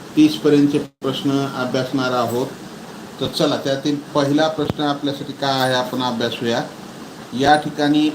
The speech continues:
आकृती दिलेली आहे, चार आकृत्या आहेत,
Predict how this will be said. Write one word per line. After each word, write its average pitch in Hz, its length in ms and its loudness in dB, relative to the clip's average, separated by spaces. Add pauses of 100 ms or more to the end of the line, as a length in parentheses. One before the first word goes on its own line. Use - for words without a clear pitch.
आकृती 143 460 0
दिलेली 147 340 4
आहे, 135 500 2 (1400)
चार 147 200 4
आकृत्या 147 560 2
आहेत, 147 340 2